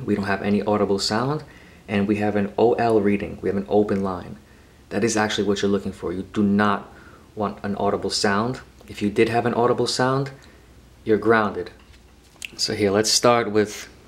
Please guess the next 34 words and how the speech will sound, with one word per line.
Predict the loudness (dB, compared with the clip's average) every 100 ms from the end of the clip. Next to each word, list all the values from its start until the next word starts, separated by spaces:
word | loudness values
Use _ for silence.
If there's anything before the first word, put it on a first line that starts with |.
| -4
our | 0 2 4 4 2 0 -4
start | -4 2 2 2
terminal. | -4 -8 -10 -14 -16 -18 -18 -18 -18 -20 -14
So | -6 -4
between | -4 -4 -2
start | 0 4 6 4 0 -12 -20 -20 -20 -20 -20 -20 -16
and | -10 -8
copper, | 2 2 2 -2 -4 -12 -20 -20 -14
which | -4
is | -2
our | -2
ground, | 0 0 2 0 -4 -10 -20 -20 -20 -20 -6
we | -2
do | 2 2
not | 4 4 2
have | 0 -4
an | -2
audible | 0 0 0
sound | 0 2 2 0 -2 -4
and | -4 -4
we |
have | -2 2 2
an | 0 -4 -2 0
O | 0
L | 0 0
reading. | 0 -2 -4 -12 -16 -20 -20 -20 -10
That | -2 0
is | 0
good. | 0 -2 -2 -14 -20 -20 -20 -20 -20 -20 -20 -20 -20 -20 -20 -20 -20 -18
Between | -8 -2 0
the | 0
common | 2 2 2 -2 -6 -14 -20 -6
and | -2
ground, | 4 4 2 -2